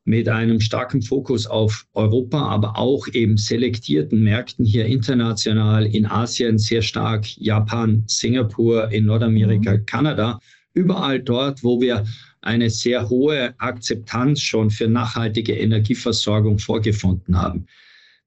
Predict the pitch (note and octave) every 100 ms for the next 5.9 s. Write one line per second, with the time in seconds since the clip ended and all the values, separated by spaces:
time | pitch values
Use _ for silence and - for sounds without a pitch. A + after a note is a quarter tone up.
0 | - C#3 - D#3 D3+ D#3 E3 D3 A#2+ -
1 | F2 G2+ B2+ E3 D#3 C3 C3 B2+ A#2+ A2+
2 | A#2+ A2+ G#2+ A#2+ D3 B2+ A#2 G#2+ A#2 A#2
3 | A2+ A2 A2 - A#2 A2 A2 A2 - C3
4 | A#2 B2+ C#3 A2+ A#2+ A2+ C#3+ D3+ C3+ B2+
5 | B2 A#2 G#2 A#2+ - C3+ B2 B2 A#2+